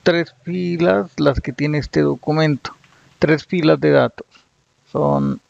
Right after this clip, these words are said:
estas tres. Esas que estoy sombreando. Perfecto.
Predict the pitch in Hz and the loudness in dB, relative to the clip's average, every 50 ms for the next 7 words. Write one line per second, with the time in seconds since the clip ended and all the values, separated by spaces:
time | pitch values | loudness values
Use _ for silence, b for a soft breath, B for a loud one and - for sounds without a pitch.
0 | _ _ _ _ _ _ _ _ - - 143 120 - - - - - - - - | _ _ _ _ _ _ _ _ 0 0 0 0 -2 -6 -6 -10 -12 -12 -14 -14
1 | _ - - - - - - - - - - - - _ _ _ _ _ _ _ | _ -6 -6 -6 -6 -8 -10 -12 -12 -12 -12 -14 -16 _ _ _ _ _ _ _
2 | _ _ _ _ _ _ _ _ _ _ _ _ _ _ _ _ _ _ _ _ | _ _ _ _ _ _ _ _ _ _ _ _ _ _ _ _ _ _ _ _
3 | _ _ _ _ _ _ _ _ _ _ _ - 170 151 143 127 147 147 135 - | _ _ _ _ _ _ _ _ _ _ _ 2 4 4 4 4 2 0 0 -2
4 | - 131 - - 143 135 131 123 - 139 135 127 123 127 127 123 113 101 - - | -6 -6 -2 2 2 2 2 2 2 2 2 2 4 2 2 0 0 -4 -8 -12
5 | - - _ _ _ _ _ _ _ _ _ _ _ _ _ - 139 131 131 - | -16 -20 _ _ _ _ _ _ _ _ _ _ _ _ _ -2 -2 -2 -2 -6
6 | - - - - - _ _ - - | -10 -10 -10 -10 -14 _ _ -20 -20